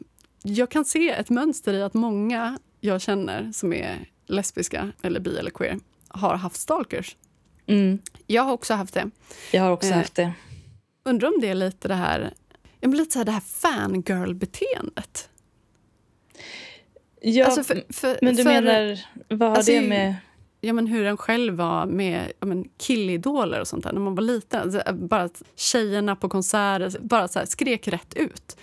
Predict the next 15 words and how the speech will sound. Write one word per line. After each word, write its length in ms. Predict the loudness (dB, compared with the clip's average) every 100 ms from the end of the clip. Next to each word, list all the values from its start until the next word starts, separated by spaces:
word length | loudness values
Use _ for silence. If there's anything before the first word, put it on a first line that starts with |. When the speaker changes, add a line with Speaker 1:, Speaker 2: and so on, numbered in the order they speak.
| 0
Speaker 2:
Mm. 280 | 2 2 0
Speaker 1:
Att 100 | 0
det 80 | 2
finns 300 | 2 0 0
en 240 | -2 -2 -6
så 140 | 0
här 180 | 2 2
att 180 | 0 -2
så 140 | -2
länge 400 | 0 0 0 0
någon 260 | 0 0 0
är 80 | 0
lite 300 | -2 -4 -6
på 140 | -4
håll 460 | 0 0 2 0